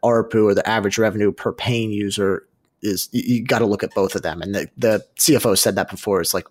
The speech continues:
"We don't care about paying users. We don't care about arpu specifically. We care about revenue. That's, that's it." And so whatever the formula is for kind of lasting revenue growth, growth, that's what they go after. Anyway,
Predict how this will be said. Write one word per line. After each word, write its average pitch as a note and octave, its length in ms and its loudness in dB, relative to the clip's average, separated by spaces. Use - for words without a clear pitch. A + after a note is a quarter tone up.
"We G#2+ 100 -2
don't A#2+ 220 0
care A#2 220 2
about G#2 460 0
paying B2 320 0
users. D3+ 500 2
We G2+ 80 -10
don't - 160 -6
care G#2 180 -2
about F#2+ 320 -2
arpu A2+ 360 2
specifically. F#3+ 880 2
We G#2+ 140 -6
care G#2 160 0
about G2+ 240 0
revenue. C#2+ 320 -4
That's, - 180 -8
that's - 220 -2
it." - 120 -4
And A2+ 100 -2
so F#2 340 2
whatever B2 260 2
the A2 80 2
formula G#2 440 2
is F#2+ 240 2
for - 160 -6
kind E2 160 -4
of - 180 -12
lasting F2+ 400 -2
revenue F2+ 300 -2
growth, D2+ 320 -10
growth, D#2+ 420 0
that's E2 200 -2
what - 80 -12
they D2+ 80 -4
go F#2+ 180 0
after. A3 380 0
Anyway, B2 340 2